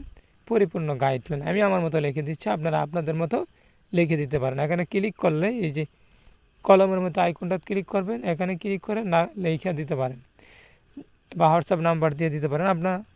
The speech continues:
আপনাদের মতো তথ্যগুলো দিয়ে দিবেন, সহজে যাতে আপনার সাথে যোগাযোগ করতে পারে। এখন আসেন এই ব্যাকগ্রাউন্ডের এই ফটো বা প্রোফাইল পিক কীভাবে বানাবেন বা কিসের সাহায্যে আপনি বানাতে পারেন। এটার জন্য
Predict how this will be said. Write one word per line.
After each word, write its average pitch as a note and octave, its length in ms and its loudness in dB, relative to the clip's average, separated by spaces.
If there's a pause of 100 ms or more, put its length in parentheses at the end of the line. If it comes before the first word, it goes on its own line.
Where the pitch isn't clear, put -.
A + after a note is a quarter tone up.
(220)
আপনাদের D#3+ 380 0
মতো D#3+ 140 -2 (100)
তথ্যগুলো D3 380 0 (100)
দিয়ে F3+ 180 2
দিবেন, B2+ 200 -6 (480)
সহজে D#3+ 360 4
যাতে D#3 200 0
আপনার D3 220 -2
সাথে D3+ 240 -6
যোগাযোগ F3 360 0
করতে C#3+ 240 -2
পারে। A#2+ 140 -8 (1900)
এখন A3+ 180 6 (100)
আসেন G#3+ 280 2
এই G3 140 4
ব্যাকগ্রাউন্ডের G3+ 540 4 (260)
এই D3+ 120 6 (180)
ফটো F3+ 300 2 (100)
বা F3+ 100 10 (400)
প্রোফাইল G3+ 420 2
পিক G#3 240 -2
কীভাবে F#3 300 4 (120)
বানাবেন D#3 340 2 (100)
বা E3 60 4 (180)
কিসের G3 320 -2 (440)
সাহায্যে E3+ 400 4
আপনি E3 140 0 (100)
বানাতে D#3+ 360 2
পারেন। B2 200 0 (640)
এটার G3+ 300 0
জন্য G3 160 0